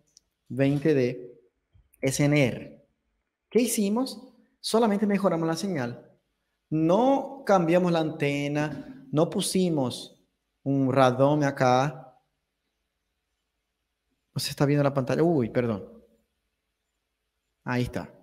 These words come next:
Ahí está. Este cálculo acá es el que hice, que estaba hablando ahora, ¿ok?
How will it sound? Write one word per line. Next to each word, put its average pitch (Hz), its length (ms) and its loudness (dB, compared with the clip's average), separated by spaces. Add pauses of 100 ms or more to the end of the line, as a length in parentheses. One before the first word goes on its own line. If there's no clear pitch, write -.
(1400)
Ahí 120 140 -6
está. - 280 -10 (320)
Este 202 260 4
cálculo 190 320 4
acá 160 320 4
es 165 60 4
el 160 100 0
que 156 240 -2
hice, 131 340 -2
que - 60 -12
estaba 131 320 2
hablando 131 380 0
ahora, 120 240 2
¿ok? 135 120 -2